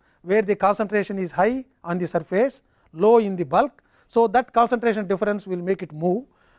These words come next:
through the pores, through the film and all that. So, then out of this, that means adsorption of A, adsorption of B,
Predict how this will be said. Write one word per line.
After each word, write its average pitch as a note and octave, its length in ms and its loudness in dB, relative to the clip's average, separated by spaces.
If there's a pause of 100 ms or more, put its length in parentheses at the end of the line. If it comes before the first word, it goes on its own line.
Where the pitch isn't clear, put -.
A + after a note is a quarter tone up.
(100)
through F#3+ 100 0
the E3+ 120 0
pores, F#3+ 380 2
through F3 180 -6
the D#3+ 120 -2
film F#3+ 360 -2
and D3+ 100 -10
all D3 100 -4
that. A3 240 -2 (380)
So, A3 180 2
then C4+ 420 6 (640)
out C#4 200 2
of E4 200 4
this, B3 420 0 (120)
that G#3+ 160 -2
means B3 180 0
adsorption G#3+ 460 0
of G3+ 180 0
A, G#3+ 200 2
adsorption G3 440 -2
of F#3 220 -2
B, G#3 260 0